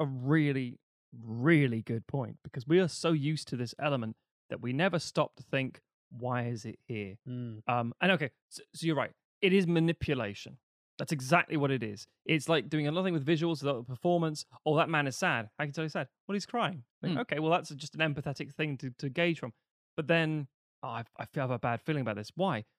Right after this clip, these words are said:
Speaker 1: I feel like he's going to get something that, the scene's just gonna go very bad for him.
Speaker 3: Hmm.
Speaker 1: And it's because, you know, these soft strings are coming in, all those bits and
Speaker 3: Hmm.
Speaker 1: pieces, you know, "Oh God, something's happening." But most importantly, unlike theatre, and television does the same thing 'cause against emulating film,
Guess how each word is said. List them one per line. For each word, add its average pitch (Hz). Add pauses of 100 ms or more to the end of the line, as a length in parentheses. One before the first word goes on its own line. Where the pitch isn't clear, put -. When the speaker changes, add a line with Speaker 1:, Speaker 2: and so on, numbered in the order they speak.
(160)
Speaker 1:
I -
feel -
like -
he's 147
going 156
to 131
get 139
something 139 (260)
that, 110
the 175
scene's 240
just -
gonna 190
go 165
very 151
bad 185
for -
him. 107 (220)
Speaker 3:
Hmm. 147 (200)
Speaker 1:
And 135
it's 135
because, 139
you 143
know, 143
these 127 (360)
soft -
strings 165
are 147
coming 139
in, 131
all 143
those 143
bits -
and 151
Speaker 3:
Hmm. -
Speaker 1:
pieces, 139
you 143
know, 131
"Oh 156
God, 147
something's 143
happening." 139 (220)
But 165
most 190
importantly, 156 (280)
unlike 147
theatre, 190 (160)
and 151
television 180
does 147
the 139
same 156
thing 151
'cause 131
against 131
emulating 123
film, 117